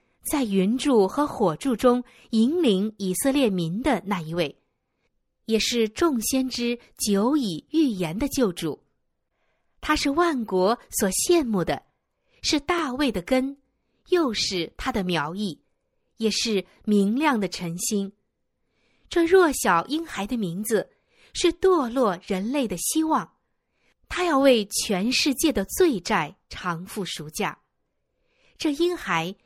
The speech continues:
是治理上帝的家真正的大祭司，是肩负祭司的职任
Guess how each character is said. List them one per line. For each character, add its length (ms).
是 160
治 260
理 280
上 340
帝 120
的 120
家 400
真 300
正 280
的 200
大 200
祭 180
司， 400
是 220
肩 280
负 360
祭 260
司 220
的 100
职 260
任 280